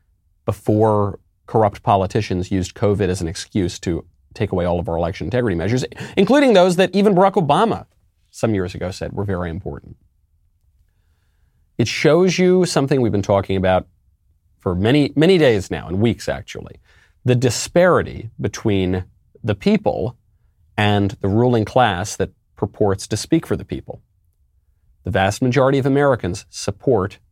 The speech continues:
the voting rights measures that you're seeing go into place in Texas. This is clearly true as a matter of the majority of Texans, because the majority of Texans elected these representatives who are now putting in place these voter measures.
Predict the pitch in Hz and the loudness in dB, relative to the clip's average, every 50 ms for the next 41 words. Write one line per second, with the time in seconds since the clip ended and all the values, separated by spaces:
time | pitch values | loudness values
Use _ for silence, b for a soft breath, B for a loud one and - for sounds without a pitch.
0 | _ _ _ _ - 101 107 117 120 143 151 131 95 76 69 67 - - 65 - | _ _ _ _ -4 0 2 4 4 4 2 0 -2 -2 -4 -8 -10 -12 -12 -12
1 | - - - - 110 - - - - 95 92 - - 90 87 87 87 87 87 87 | -10 -8 -8 -8 -8 -8 -10 -8 -6 -8 -6 -6 -4 -4 -2 -2 -2 -2 -2 -2
2 | 92 104 - - 76 71 - - - 98 - 123 127 - - - - - - - | -4 -6 -6 -6 -6 -6 -6 -8 -8 -6 -4 -4 -4 -4 -8 -14 -16 -18 -20 -20
3 | B B B B B B B _ _ _ - 117 - 95 90 - - - 214 294 | B B B B B B B _ _ _ -2 -2 0 0 -2 -2 2 2 4 4
4 | 311 214 143 101 - - 101 92 90 87 87 95 - - _ - 101 98 107 101 | 6 4 2 2 0 -2 -2 0 0 -2 -4 -4 -6 -8 _ -4 -2 0 2 2
5 | 101 101 101 92 87 87 87 - - - _ _ - - 92 85 78 98 95 107 | 2 2 2 0 0 -2 -4 -8 -12 -20 _ _ -12 -8 -8 -6 -4 -2 0 2
6 | 101 98 85 85 - - 160 160 - - - 101 117 - - 104 98 - 92 90 | 2 2 0 -2 0 0 0 0 0 -4 -8 -8 -8 -6 -6 -6 -4 -4 -4 -4
7 | 95 95 - - 131 110 - - 123 127 123 - 85 92 104 - B B B B | -4 -2 0 0 0 2 2 0 0 0 0 -2 -4 -4 -4 -6 B B B B
8 | B - - 107 98 110 135 156 156 - - 110 104 104 104 104 104 113 107 - | B -4 -2 0 2 4 4 4 2 0 -2 -2 -2 -2 -2 0 0 0 0 0
9 | 113 110 117 156 147 117 104 92 98 - 104 98 95 95 90 - 107 95 92 87 | 0 2 2 2 2 2 0 0 0 0 0 0 0 0 -2 -2 -2 -2 -2 -2
10 | - 98 90 95 - 90 101 113 123 123 107 87 57 53 - - - | -2 -4 -4 -4 -6 -6 -2 0 0 0 0 -2 -4 -8 -12 -16 -16